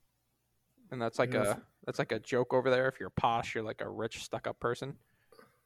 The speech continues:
Speaker 2: Huh, interesting. I think that's an American thing, too.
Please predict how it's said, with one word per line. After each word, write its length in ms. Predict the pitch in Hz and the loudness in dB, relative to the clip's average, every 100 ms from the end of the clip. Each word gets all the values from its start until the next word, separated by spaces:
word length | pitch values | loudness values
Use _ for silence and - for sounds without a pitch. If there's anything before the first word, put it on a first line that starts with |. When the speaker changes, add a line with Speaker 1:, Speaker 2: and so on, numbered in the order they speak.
| - | 0
Speaker 2:
Huh, 160 | 151 - - 170 | 2 0 -8 -12
interesting. 480 | 135 131 - 127 123 _ _ _ _ _ _ - | -8 -6 -4 -4 -4 _ _ _ _ _ _ -4
I 40 | |
think 160 | 165 180 | 0 6
that's 200 | 135 117 | 6 6
an 80 | 113 | 2
American 380 | 110 110 113 110 | 4 4 2 -4
thing, 200 | 110 110 | -6 -4
too. 240 | 120 120 | -4 -6